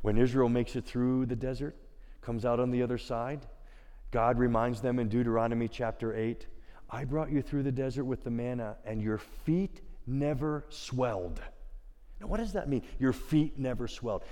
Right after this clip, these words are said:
We, I think we read it at first and say, "Well, they walked a lot, so they had sore feet." No! In the ancient world, you could tell a person's diet was poor by the way their feet swelled.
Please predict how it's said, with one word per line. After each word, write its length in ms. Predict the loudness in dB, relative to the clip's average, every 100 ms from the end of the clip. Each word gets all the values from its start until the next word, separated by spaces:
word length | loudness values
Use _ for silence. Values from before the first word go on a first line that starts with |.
| 2
We, 100 | 8
I 40 | 8
think 180 | 8
we 80 | 8
read 180 | 10 10
it 120 | 8
at 40 | 6
first 200 | 4 4
and 60 |
say, 60 | 4
"Well, 100 | 6
they 100 | 8
walked 300 | 8 8 4
a 60 | 2
lot, 280 | 2 0 0
so 140 | 2
they 80 | 2
had 140 | 2
sore 200 | 2 0
feet." 220 | 2 0
No! 400 | 2 2 2 2 0 -4 -2 -2 -2 0
In 120 | 6
the 180 | 6 8
ancient 360 | 6 6 4 4
world, 400 | 6 8 6 0 -8 -16 -16 -12 2
you 180 | 6 8
could 220 | 8 4
tell 520 | 4 6 8 8 6
a 100 | 4
person's 560 | 4 4 2 2 0 0
diet 600 | 2 2 2 0 0 -2 -6 -8 -14 -18 -18 -6
was 220 | -2 -2
poor 580 | -2 0 2 2 0 -4 -12 -4
by 140 | 0 2
the 120 | 2
way 480 | 2 2 4 4 2
their 160 | 0
feet 560 | -2 0 2 2 0 -12
swelled. 560 | -8 -4 -2 -4 -6